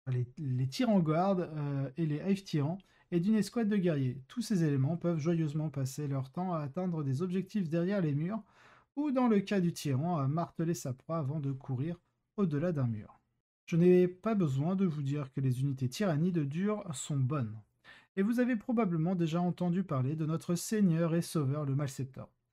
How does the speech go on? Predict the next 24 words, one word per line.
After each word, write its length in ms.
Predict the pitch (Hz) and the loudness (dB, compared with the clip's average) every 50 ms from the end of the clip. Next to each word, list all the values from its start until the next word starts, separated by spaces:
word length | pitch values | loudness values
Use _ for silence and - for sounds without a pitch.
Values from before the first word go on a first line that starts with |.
| _ _ _ _ _ _ | _ _ _ _ _ _
Je 100 | - 151 | -4 -2
n'en 60 | 147 147 | -2 0
ai 140 | 147 147 | 0 -2
pris 220 | 139 - - 135 131 | -4 -4 -4 -4 -2
qu'un 160 | - 214 208 | 0 0 0
seul 240 | 202 - 196 170 156 | 0 0 0 0 0
ici, 340 | 143 131 - - 123 151 156 | -2 -4 -6 -6 -6 -6 -4
car 200 | - 170 160 147 | -4 -4 -4 -2
je 120 | 139 165 | -2 -4
voulais 300 | 156 147 165 165 170 175 | -4 -2 -2 -2 0 0
avoir 320 | 165 147 135 160 170 160 | 0 0 0 -2 -2 -2
assez 240 | 151 139 - - 165 | -2 -6 -4 -4 -2
de 80 | 139 135 | -2 -2
points 300 | 131 135 - 151 175 165 | -2 -2 -4 -4 -4 -4
pour 220 | - 175 170 - _ | -4 -6 -8 -8 _
prendre 360 | _ 196 196 196 180 147 143 | _ 0 2 2 2 2 0
deux 300 | 135 139 190 190 185 190 | -2 0 0 0 2 0
unités 240 | 185 175 180 185 160 | 0 0 -2 -2 -2
de 60 | 139 | 0
Raveners 500 | 131 131 123 135 127 120 127 151 - - | 0 0 0 0 0 -2 -2 -4 -8 -10
pour 160 | - 147 135 | -14 -18 -14
faire 200 | - - 175 147 | -6 -6 -4 -2
un 80 | 139 127 | -2 -4
cycle 360 | 131 - - 220 - - - | -4 -4 -6 -6 -8 -8 -18